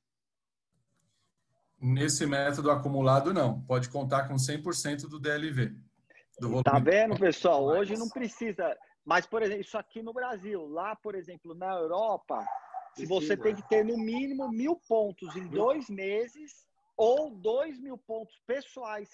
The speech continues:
Speaker 2: seus em doze meses pra você virar supervisor. Aqui no Brasil não tem essa. É mais fácil. Você pode ter cem por cento do volume feito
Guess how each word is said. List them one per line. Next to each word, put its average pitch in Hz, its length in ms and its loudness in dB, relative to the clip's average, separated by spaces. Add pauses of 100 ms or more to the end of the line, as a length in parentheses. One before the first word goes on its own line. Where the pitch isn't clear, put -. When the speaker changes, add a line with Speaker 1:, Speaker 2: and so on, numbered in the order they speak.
Speaker 2:
seus 226 460 -12 (140)
em 196 120 -14
doze 202 400 -8
meses 208 560 -8
pra 208 140 -2
você 202 300 -8
virar 185 240 0
supervisor. 202 560 -2 (260)
Aqui 160 240 2
no 214 80 0
Brasil 214 300 2
não 240 160 -8
tem 214 320 -6
essa. 156 240 -8
É 151 40 -8
mais 165 300 -4
fácil. 180 460 -2 (360)
Você 160 80 -4
pode 180 320 0
ter 196 140 -2
cem 226 400 -4
por 247 220 -12
cento 190 400 -10
do 180 120 -8
volume 170 440 -2
feito - 240 -6